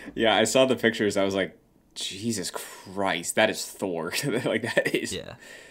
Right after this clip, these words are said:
Speaker 1: th-, that's exciting. I can't wait for that movie, man. That's gonna be such a good time.
Speaker 2: What an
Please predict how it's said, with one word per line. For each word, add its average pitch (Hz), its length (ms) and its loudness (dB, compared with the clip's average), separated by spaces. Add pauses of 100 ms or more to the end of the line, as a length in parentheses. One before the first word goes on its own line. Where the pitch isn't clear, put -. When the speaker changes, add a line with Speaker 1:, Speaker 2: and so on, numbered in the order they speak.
(580)
Speaker 1:
th-, - 180 -10
that's 123 240 6
exciting. 87 320 0
I 110 80 8
can't 131 180 4
wait 95 140 0
for - 60 -10
that 80 140 -4
movie, 85 200 -8
man. 85 180 -2
That's 98 160 0
gonna 113 140 -2
be 87 60 -4
such - 180 -8
a - 20 -14
good - 140 -10
time. 85 240 -6 (880)
Speaker 2:
What 139 180 2
an 220 160 -2